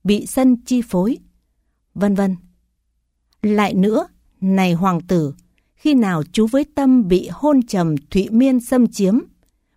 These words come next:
bị hôn trầm thụy miên chi phối, vân vân. Lại nữa, này hoàng tử,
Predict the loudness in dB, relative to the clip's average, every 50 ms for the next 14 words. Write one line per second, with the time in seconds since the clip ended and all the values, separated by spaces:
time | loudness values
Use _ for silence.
0 | _ -4 -2 0 0 -2 -4 -4 -2 2 2 2 2 2 0 0 0 0 -2 -2
1 | -4 -2 -2 -2 0 0 2 2 2 2 2 0 -2 -4 _ -4 -2 -2 -2 -2
2 | -2 -2 0 0 -2 -2 -6 _ _ _ _ _ _ _ _ _ _ _ _ _
3 | _ _ -14 -6 -2 0 0 0 0 -2 -2 -4 -6 _ _ _ _ _ _ _
4 | _ _ _ _ _ _ _ _ _ _ _ _ _ _ _ _ -4 0 0 0
5 | 0 0 0 0 0 0 -2 -4 -6 -8 _ _ _ _ _ _ -4 -2 0 0
6 | 0 0 -2 -2 -2 -2 -2 -2 -4 -4 -2 -2 -2 -2 -4